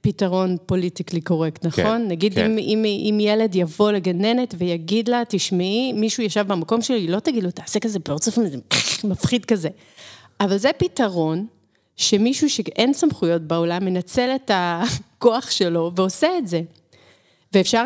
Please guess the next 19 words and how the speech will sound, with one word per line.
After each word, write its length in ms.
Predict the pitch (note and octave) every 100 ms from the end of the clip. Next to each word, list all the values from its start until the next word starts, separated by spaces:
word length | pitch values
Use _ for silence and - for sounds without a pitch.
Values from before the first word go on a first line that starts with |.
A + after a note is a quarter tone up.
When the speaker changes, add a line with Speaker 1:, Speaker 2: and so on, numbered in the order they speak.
| C#4
Speaker 1:
גם, 120 | F#3+ -
ו-, 180 | D#3+ F3+ E3+ -
ו-, 160 | D#3 F3 E3+ -
ואז 340 | E3 G3+ A3 A3+
הספר 440 | G#3+ - G3 G#3
מסתיים, 380 | F#3+ - G#3+ C4
"חתול 360 | - C#4 D4+ C#4+
אחד 260 | B3 F#3+ E3
נחמד 320 | G3 A#3 G3+
ישב 260 | F3 G3 F#3+
על 80 | F#3
המרבד 460 | E3 D3 F3+ G3 F#3+ _ _ -
לבד", 540 | D4 D#4 G3+ F3+ E3 D#3+
ורואים 280 | D#3+ E3 G3
אותו 160 | A#3+ G#3+
מחייך 600 | F#3 - F3+ E3+ F3+ -
ככה 420 | - - - E3+ E3+ _ -
אלינו, 500 | F#3 F#3+ F#3+ F#3 E3
Speaker 2:
Mm. 140 | C#3+